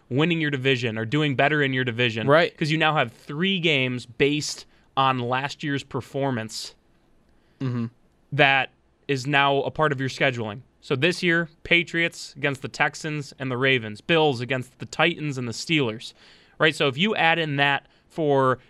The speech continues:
Speaker 1: just for the sake of argument, we'll say the, uh, the N F C West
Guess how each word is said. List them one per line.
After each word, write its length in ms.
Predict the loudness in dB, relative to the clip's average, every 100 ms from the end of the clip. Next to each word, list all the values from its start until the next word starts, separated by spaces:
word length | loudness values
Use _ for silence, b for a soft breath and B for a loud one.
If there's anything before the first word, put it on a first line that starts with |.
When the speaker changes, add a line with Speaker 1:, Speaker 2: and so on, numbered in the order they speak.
| -4
Speaker 1:
just 320 | -4 -4 -6
for 140 | -4
the 80 | -4
sake 320 | -2 0 0
of 120 | -2
argument, 540 | 0 2 2 0 -2 -2
we'll 200 | -2 -2
say 400 | -2 2 2 2
the, 480 | -2 0 2 2 -2 b b b
uh, 480 | 2 4 2 0 -4 -10 -20 -20 -20 -6
the 180 | -2 2
N 100 | 2
F 100 | 2
C 200 | -2 -4
West 540 | 0 0 0 -6 -12